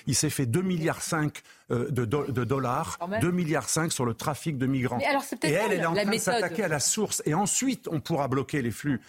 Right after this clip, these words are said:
Speaker 2: Parce
Speaker 1: Mais elle, elle, elle essaie d'avoir des, des liens avec l'Albanie, la Tunisie, avec Malte. Elle, elle essaie de faire un concert des nations.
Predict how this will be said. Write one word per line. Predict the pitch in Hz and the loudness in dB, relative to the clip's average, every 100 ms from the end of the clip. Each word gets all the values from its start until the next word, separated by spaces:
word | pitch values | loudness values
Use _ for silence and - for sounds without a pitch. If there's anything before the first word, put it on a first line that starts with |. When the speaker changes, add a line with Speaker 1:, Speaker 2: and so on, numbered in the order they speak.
| - | -6
Speaker 2:
Parce | 220 135 | 0 0
Speaker 1:
Mais | 151 | 0
elle, | 160 151 | 0 0
elle, | 160 143 | 0 0
elle | 151 | 0
essaie | 151 - 165 | 0 -2 0
d'avoir | 135 147 127 | 0 -2 -2
des, | 120 | -2
des | 104 120 | 0 0
liens | 131 131 | 0 0
avec | 104 - | -2 -2
l'Albanie, | 123 113 117 202 247 | 0 0 0 -2 0
la | 117 | -2
Tunisie, | - 117 107 104 190 - - - - | -2 0 0 0 -2 -4 -12 -8 -4
avec | 104 104 | -4 -2
Malte. | 135 202 214 - | 0 -2 -2 -2
Elle, | 123 147 | 0 0
elle | 135 | 0
essaie | 139 165 | 0 0
de | 127 | 0
faire | - 135 | 0 -2
un | 107 | -2
concert | - 156 131 - 135 | -2 -2 -2 -2 -2
des | 104 | -2
nations. | 110 104 - 175 | -2 -2 -2 -2